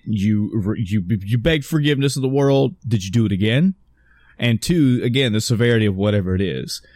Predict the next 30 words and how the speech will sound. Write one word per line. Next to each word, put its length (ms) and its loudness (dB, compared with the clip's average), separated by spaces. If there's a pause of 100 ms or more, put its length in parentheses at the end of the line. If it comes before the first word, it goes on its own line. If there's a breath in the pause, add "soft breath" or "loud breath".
(260 soft breath)
You 120 0
know, 220 2
if 200 0
you, 180 2 (340 loud breath)
w-, 200 -4 (300)
it, 200 -4
it 140 0
comes 300 2
out 280 2
that 220 0
you, 300 0 (100)
you 180 0
fucking 580 0
told 300 2
a 40 0
lie 600 0 (220)
and, 340 -2
oh 240 0
man, 160 2
it 40 0
was 120 -2
a 40 0
really 180 2
bad 300 0
lie. 400 -2
Well, 500 2
I 80 0
mean, 200 2
shit, 280 -2
man. 120 -8